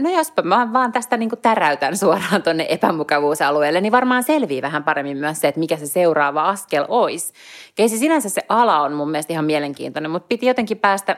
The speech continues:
niinku tekemään jotain muuta, niinku jotenkin erilaiselle,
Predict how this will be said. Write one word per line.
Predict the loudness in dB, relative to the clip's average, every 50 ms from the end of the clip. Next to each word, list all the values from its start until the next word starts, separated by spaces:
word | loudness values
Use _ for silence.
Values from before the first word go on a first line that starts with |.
| -4 -6
niinku | -8 -4 -2
tekemään | -2 -2 0 -2 -2 0 2 2
jotain | 2 2 2 -2 -4 -4 -6 -10
muuta, | -12 -12 -12 -12 -12 -12
niinku | -12 -6 0 2 2 2 2 0 -4
jotenkin | -6 -6 -6 -6 -8 -10 -14 -20 _ _ -4 -2
erilaiselle, | 0 0 0 -2 -6 -10 -10 -10 -10 -10 -10 -12